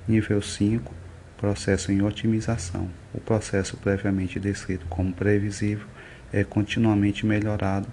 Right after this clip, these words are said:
para atender aos objetivos de negócio. É possível compartilhar a responsabilidade de gerenciar riscos. Entretanto, não se compartilha, em regra, a responsabilidade legal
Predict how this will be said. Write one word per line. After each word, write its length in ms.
para 220
atender 400
aos 200
objetivos 640
de 140
negócio. 560
É 220
possível 480
compartilhar 880
a 40
responsabilidade 1200
de 120
gerenciar 720
riscos. 560
Entretanto, 800
não 140
se 140
compartilha, 680
em 140
regra, 440
a 40
responsabilidade 1080
legal 480